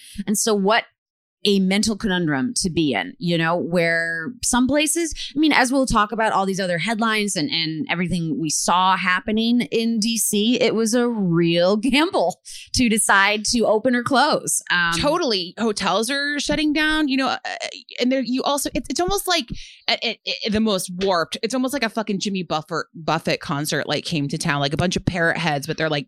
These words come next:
Speaker 2: Trump, Trump butts. Let's call 'em Trump butts instead of parrot heads. Uh, come to town days in advance and prep. So they have, like, a front and center fucking view of the
Speaker 1: Right.
Speaker 2: insanity. And so, of course, they're already descending upon restaurants.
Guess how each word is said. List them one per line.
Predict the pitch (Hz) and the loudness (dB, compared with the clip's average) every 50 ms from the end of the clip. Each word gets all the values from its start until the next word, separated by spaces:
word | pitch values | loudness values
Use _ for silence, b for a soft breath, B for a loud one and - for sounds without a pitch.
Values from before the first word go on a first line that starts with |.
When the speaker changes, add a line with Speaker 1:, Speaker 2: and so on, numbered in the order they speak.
| _ - | _ -6
Speaker 2:
Trump, | - - 196 175 165 - | -2 0 0 0 0 -2
Trump | - - - 214 180 - - | -4 -2 0 0 -2 -2 -2
butts. | - 139 - - - | -2 -2 -2 -2 -4
Let's | 220 208 | -4 -2
call | - 254 220 | 0 2 2
'em | 196 196 | 2 0
Trump | - - 180 135 - | 0 -2 -2 -2 -2
butts | - 160 - - - | -2 -4 -4 -4 -4
instead | 180 165 - 160 147 | -4 -4 -2 -2 -2
of | - | -2
parrot | - 170 143 - | -2 -2 -2 -2
heads. | - 143 120 - - B B B B B B B B - | -2 -6 -8 -8 -12 B B B B B B B B -2
Uh, | - 233 233 226 214 202 185 170 160 - _ _ _ _ _ - | 0 2 2 2 2 2 2 0 -2 -6 _ _ _ _ _ -4
come | - 277 247 254 | -2 0 2 2
to | 247 | 0
town | 220 - 254 269 233 220 208 180 - | 0 -2 -2 -2 -2 -2 -4 -6 -4
days | 269 277 294 294 285 277 | -2 0 0 0 0 0
in | 277 | -2
advance | 262 233 202 233 294 320 311 277 - | -4 -2 -2 -2 0 0 0 0 -2
and | - 214 208 | -2 -4 -4
prep. | 202 - - 359 349 - | -4 -2 -2 -2 -2 -2
So | - - 262 226 | -2 -2 0 0
they | 214 220 226 | 0 0 0
have, | 226 220 214 | 0 0 0
like, | 202 196 196 | 0 -2 -2
a | - 190 | -2 -4
front | 180 - 220 214 - | -4 -2 -4 -2 -2
and | - 208 | -2 -4
center | 196 - 208 202 202 185 180 | -2 -2 0 0 0 -2 -4
fucking | - - 208 214 - 214 190 180 175 170 165 - - 156 | -4 -4 -4 -2 0 -2 0 0 0 -2 -4 -6 -8 -10
view | 147 147 160 165 196 254 294 285 254 247 277 294 - _ _ _ _ _ - | -10 -8 -6 -4 -2 -2 0 0 2 0 0 -2 -4 _ _ _ _ _ -2
of | 185 196 190 185 185 180 | 0 2 2 2 2 2
the | 175 | 2
Speaker 1:
Right. | 170 170 165 165 160 | 4 4 4 4 2
Speaker 2:
insanity. | 156 151 208 240 262 233 208 208 214 - B B B B B B B | 2 2 2 2 2 0 0 -2 -4 -6 B B B B B B B
And | B 208 226 214 | B -2 0 2
so, | - 262 247 | 2 2 0
of | 233 226 | 0 -2
course, | - - 254 254 320 349 339 349 - - - | -4 -2 0 2 2 2 2 0 -2 -4 -2
they're | 247 240 226 220 - | 0 0 0 2 2
already | - 202 202 220 226 247 247 | 2 2 2 2 2 0 0
descending | 196 214 226 - - 196 185 196 196 196 202 190 | -2 -2 -2 -2 -2 -2 0 0 0 0 0 -2
upon | 185 185 - - 190 175 180 180 165 | -2 -2 -2 -2 0 0 0 0 0
restaurants. | 156 147 170 - - - 185 175 165 147 151 165 214 285 - - | 0 0 0 0 -2 -2 -2 -2 0 0 0 0 -2 -2 -4 -8